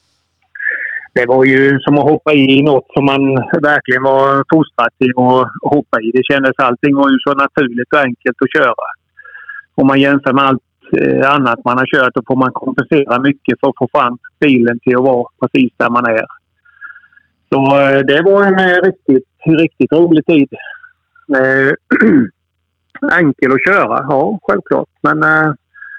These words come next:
det är svårare att driva och äga och ha, om man säger så. Alltså, om man jämför med, med, med Saaben där då. Men, eh, det var riktigt, riktigt roliga år faktiskt. Med,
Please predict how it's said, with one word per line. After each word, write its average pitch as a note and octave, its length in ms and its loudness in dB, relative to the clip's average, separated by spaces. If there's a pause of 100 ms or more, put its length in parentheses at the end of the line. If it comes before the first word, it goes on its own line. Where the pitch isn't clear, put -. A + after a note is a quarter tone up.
(1080)
det D#3 120 0
är D3+ 120 -2
svårare D3+ 340 2
att D3+ 60 2
driva D#3 360 2
och D3+ 100 2
äga C3 280 0
och C#3+ 140 0
ha, D#3+ 80 0
om C3 220 -2
man C#3+ 180 -2
säger C#3 200 0
så. C3+ 380 -2 (160)
Alltså, C#3 280 -4
om C3+ 200 2
man C#3 100 -8
jämför C#3+ 340 0
med, C#3 140 -4
med, C#3 340 0 (480)
med - 140 -4
Saaben B2+ 360 -2
där C3+ 160 0
då. C3+ 140 0 (160)
Men, B2+ 80 -8
eh, A#2+ 260 -12
det B2 60 -4
var D3+ 160 0
riktigt, D#3+ 440 -2
riktigt - 340 -4
roliga C#3 300 2
år B2+ 280 -2
faktiskt. - 400 -10
Med, B2+ 280 -2